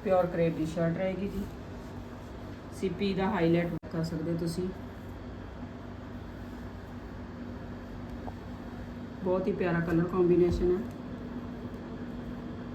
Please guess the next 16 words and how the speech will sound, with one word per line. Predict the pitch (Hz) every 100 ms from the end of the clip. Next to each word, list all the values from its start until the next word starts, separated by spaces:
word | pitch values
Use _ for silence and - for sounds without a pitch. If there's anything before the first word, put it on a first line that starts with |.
| - - - - - - - - - - - - -
ਤੇ | 202
ਫੁੱਲ | - 208 208
ਲਾਈਨਿੰਗ | 208 185 190
ਨਾਲ | 190
ਸੂਟ | 190 170 165
ਬਣਨਗੇ | 190 175 190 196 180
ਜੀ। | 196 190
ਤੇ | - -
ਇਹ | 190 208
ਆ | 185
ਗਈ | 175
ਜੀ | 170
ਇਹਦੀ | 175 170 170
ਪਿਓਰ | 190 180 180 185 170
ਬਾਟਮ, | 165 160 170 175 214 - - - - - - - - - - - -
ਪਿਓਰ | 220 220 226